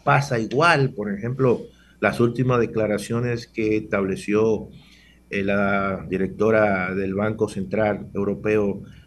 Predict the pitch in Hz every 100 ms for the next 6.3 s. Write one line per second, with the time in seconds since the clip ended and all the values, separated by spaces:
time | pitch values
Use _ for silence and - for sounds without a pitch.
0 | _ - 95 98 92 113 110 107 101 95
1 | 117 101 104 104 135 113 82 - - -
2 | _ _ _ 92 95 - 131 131 143 143
3 | 143 147 151 139 147 147 143 147 151 147
4 | 139 143 143 147 143 139 135 139 139 135
5 | 123 104 131 139 104 104 107 117 117 117
6 | 131 139